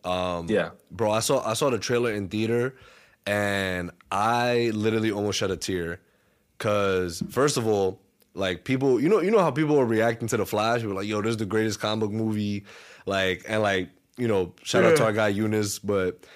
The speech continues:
Speaker 1: he was, he's calling B S. He's like, "Yo, they gassing
Speaker 2: No,
Speaker 1: it. This
Speaker 2: he,
Speaker 1: is
Speaker 2: he,
Speaker 1: all
Speaker 2: no,
Speaker 1: marketing
Speaker 2: I,
Speaker 1: ploy."
Speaker 2: I, I don't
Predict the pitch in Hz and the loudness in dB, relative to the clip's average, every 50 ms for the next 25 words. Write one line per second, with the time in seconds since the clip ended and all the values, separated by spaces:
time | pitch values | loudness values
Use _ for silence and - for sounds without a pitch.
0 | - - - - _ _ - 117 110 113 110 - - 110 110 131 131 - 156 135 | -20 -20 -20 -20 _ _ -4 -2 -2 0 -2 -4 -6 -4 -2 -2 0 2 2 2
1 | 127 120 110 107 117 113 110 107 107 120 - - - _ _ - - _ _ _ | 2 2 2 2 2 4 4 4 4 2 -2 -4 -10 _ _ -20 -20 _ _ _
2 | _ _ - - 139 131 123 117 110 113 120 113 107 98 92 92 104 - 107 113 | _ _ -6 -4 -2 0 2 2 2 4 4 2 2 0 -2 -4 -6 -2 -2 -2
3 | 113 107 98 110 110 113 117 107 - - 120 113 113 117 107 - 110 113 107 117 | 0 0 0 2 4 4 4 4 4 4 4 4 4 2 2 0 0 0 2 4
4 | 113 110 110 143 139 117 113 - 123 113 110 104 - 120 110 110 110 104 107 117 | 4 4 6 6 6 6 4 4 2 0 -2 0 2 4 6 6 6 6 4 2
5 | 127 - - 131 135 - - | 2 2 2 2 2 2 0